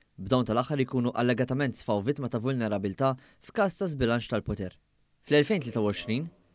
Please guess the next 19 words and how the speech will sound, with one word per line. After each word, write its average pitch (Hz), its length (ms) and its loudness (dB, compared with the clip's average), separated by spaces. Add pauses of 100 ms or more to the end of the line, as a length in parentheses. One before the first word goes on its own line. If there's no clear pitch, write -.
(200)
il-Kummissjoni 170 480 0
rnexxielha 180 400 -2
tikkonkludi 131 560 -2
sitta 175 160 -6
u 127 80 2
għoxrin 120 240 -4
każ, 98 320 -6 (340)
li 101 160 -8
tmintax 147 400 0
minnhom 123 240 2
kienu 131 220 0
jinvolvu 107 320 -2
minorenni 143 480 2 (420)
u 208 80 4
tminja 175 320 -2
l-oħra 127 300 4
involvew 143 400 2
adulti 117 260 0
vulnerabbli. 104 560 -2